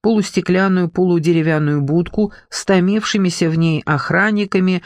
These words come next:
одетыми в мешковатую тёмно-зелёную униформу. Варя задерживалась,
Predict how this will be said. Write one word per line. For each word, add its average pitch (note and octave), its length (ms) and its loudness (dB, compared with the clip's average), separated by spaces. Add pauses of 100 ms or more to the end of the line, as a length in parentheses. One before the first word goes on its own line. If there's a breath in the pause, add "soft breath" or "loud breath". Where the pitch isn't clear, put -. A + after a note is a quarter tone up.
(220 loud breath)
одетыми E3+ 720 0
в C#3+ 120 -2
мешковатую F3 680 0
тёмно-зелёную D#3+ 960 0
униформу. A2+ 800 -2 (1200)
Варя E3 520 0
задерживалась, E3 1040 -2